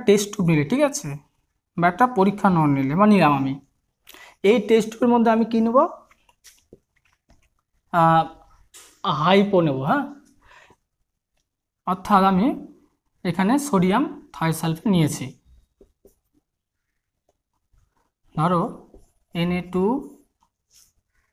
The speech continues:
ও থ্রি, কমা, ফাইভ এইচ টু ও নিয়ে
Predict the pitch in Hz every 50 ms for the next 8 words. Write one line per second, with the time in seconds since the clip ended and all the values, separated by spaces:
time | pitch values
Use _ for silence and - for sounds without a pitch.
0 | _ _ _ _ _ _ _ _ _ _ _ _ - 170 170 180 - - - -
1 | 190 208 269 269 202 170 170 165 - - 185 175 214 269 302 - - - - -
2 | _ - 170 165 165 190 247 262 - _ - 165 160 196 240 233 175 165 175 170
3 | - - - 175 156 131 123 123 - - _ _ _ _ _ _ _ _ _ _
4 | _ _ - _ _ _ - 185 233 269 240 196